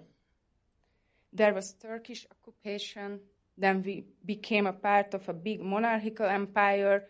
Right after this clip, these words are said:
where we wanted to win more rights and bigger independence for ourselves. Then came Trianon and the Germans and the Russians. I don't want to delve into the topic of Trianon, but the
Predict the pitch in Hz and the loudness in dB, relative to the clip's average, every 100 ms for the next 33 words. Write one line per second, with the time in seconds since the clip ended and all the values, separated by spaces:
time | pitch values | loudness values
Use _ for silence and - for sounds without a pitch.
0 | _ _ 185 185 185 208 214 214 202 202 | _ _ -2 0 0 0 0 -2 -10 -10
1 | 185 185 196 214 214 202 196 196 - 185 | -6 -4 0 4 4 4 0 -4 -8 -12
2 | 190 214 202 190 - 202 196 180 202 196 | -8 -4 -2 -2 -2 -4 -2 -2 -4 -4
3 | 190 190 - 185 185 175 170 - 160 156 | -4 -6 -12 -16 -10 -10 -8 -10 -8 -10
4 | - - - _ _ _ _ _ - 226 | -10 -16 -16 _ _ _ _ _ 0 2
5 | 214 214 269 254 247 - 214 196 190 196 | 2 -4 -6 -6 -6 -10 -6 -4 -4 -4
6 | 220 - - _ 185 185 175 - 220 220 | -6 -10 -20 _ -4 -4 -4 -6 -4 -2
7 | 226 214 214 - _ 190 185 175 175 - | -2 -4 -6 -10 _ -12 -6 -2 -2 -2
8 | - - - - - - _ _ _ _ | -12 -14 -16 -16 -16 -18 _ _ _ _
9 | _ - 202 285 294 311 277 214 220 220 | _ -4 2 2 2 -4 -4 0 2 2
10 | 214 208 190 190 214 202 202 190 185 - | -2 -10 -14 -16 -18 -18 -10 -10 -10 -10
11 | 196 165 165 170 170 175 175 175 190 | -8 -8 -10 -14 -10 -8 -8 -4 -6